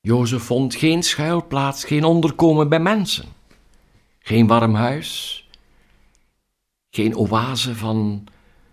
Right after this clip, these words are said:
warmte en genegenheid, alleen elkanders genegenheid. Maar wellicht de beste.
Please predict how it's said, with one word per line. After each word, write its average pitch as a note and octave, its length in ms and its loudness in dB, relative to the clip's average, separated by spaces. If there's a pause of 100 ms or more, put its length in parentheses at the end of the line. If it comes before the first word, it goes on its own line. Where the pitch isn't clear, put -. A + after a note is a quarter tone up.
(180)
warmte C3 540 -4
en A#2+ 120 -4
genegenheid, D3 1040 0 (140)
alleen B2+ 600 -2 (460)
elkanders E3 680 -6
genegenheid. D2+ 920 -10 (1300)
Maar G2+ 180 -4
wellicht G2+ 340 -2
de A2 80 -4
beste. - 460 -6